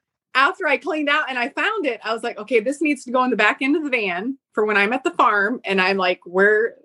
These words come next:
you know, I bring things for everyone else, but not for myself.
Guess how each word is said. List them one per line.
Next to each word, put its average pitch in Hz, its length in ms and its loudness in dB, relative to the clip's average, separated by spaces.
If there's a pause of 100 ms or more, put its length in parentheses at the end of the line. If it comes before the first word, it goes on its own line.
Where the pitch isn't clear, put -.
(280)
you 214 80 0
know, 185 120 2
I 180 120 4
bring 214 280 0
things 220 280 -2
for 190 100 -2
everyone 180 340 2
else, 156 280 -2
but - 80 -2
not 208 180 0
for 175 100 -4
myself. 156 540 -4